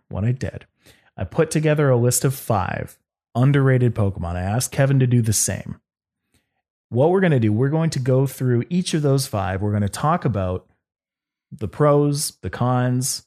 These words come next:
what we think it should actually be seeing play as,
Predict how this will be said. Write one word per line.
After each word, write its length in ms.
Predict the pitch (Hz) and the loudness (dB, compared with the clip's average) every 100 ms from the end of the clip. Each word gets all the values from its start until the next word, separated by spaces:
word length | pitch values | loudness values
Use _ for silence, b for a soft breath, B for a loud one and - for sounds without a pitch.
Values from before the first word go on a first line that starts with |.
| _ _ _ _ | _ _ _ _
what 320 | 90 104 - | -4 -2 0
we 140 | 113 | 0
think 360 | 107 - 117 110 | -2 -2 -2 -2
it 120 | 110 | -6
should 300 | - - 104 | -8 -4 -2
actually 500 | 107 107 - 113 107 | 0 -2 -4 -4 -2
be 480 | 101 104 101 101 98 - | -2 -2 -2 -2 -2 -4
seeing 320 | - 107 101 | -2 0 -2
play 340 | - 147 143 | -2 0 0
as, 460 | 139 135 135 131 | 0 -2 -4 -6